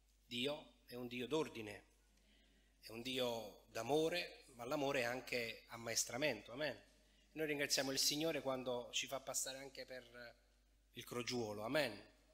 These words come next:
perché ci rende migliori, più simili al suo figlio Gesù. E dicevo prima, eh, conosciamo la storia, lui si ritrovò in mezzo a questa valle e ci dice la parola che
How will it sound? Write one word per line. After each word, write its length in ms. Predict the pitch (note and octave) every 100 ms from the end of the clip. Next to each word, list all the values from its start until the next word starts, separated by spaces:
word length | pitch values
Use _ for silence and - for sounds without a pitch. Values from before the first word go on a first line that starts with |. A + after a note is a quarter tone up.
| - - -
perché 240 | D#3+ D#3+
ci 140 | C3+
rende 420 | C#3 C3+ C3 C3 C3
migliori, 580 | C3 B2 A2+ G#2+ G#2+ A2+
più 140 | - C3+
simili 580 | - B2+ B2 A#2+ A#2 - - _ _ _ _
al 120 | - A#2+
suo 160 | -
figlio 280 | - B2 A#2+
Gesù. 360 | G#2+ G#2 A2 F#2+ - _ _ _ _ _ _ _ - - - -
E 300 | D#3 D3+ D3
dicevo 340 | D#3 G3 F#3 F3
prima, 480 | F3+ G3 F3+ E3 D3 - - - - - - _ - - _ -
eh, 220 | C3 B2
conosciamo 480 | D3 C#3+ - D3+ D3
la 100 | D3
storia, 300 | - F#3+ D#3
lui 160 | E3+
si 160 | D#3 D#3+
ritrovò 380 | D3+ D3 D#3 D#3+
in 80 | D3
mezzo 240 | D3+ C#3
a 40 |
questa 320 | C3 C#3 - E3
valle 520 | G3 G3 G3 G3+ - - - - _ _ _ _
e 520 | - D3+ C#3+ C3+ - -
ci 200 | - -
dice 240 | D#3+ D#3+ D3
la 140 | C#3+
parola 360 | D3 F3+ F3 D3
che 420 | D3 C#3 C3+ A#2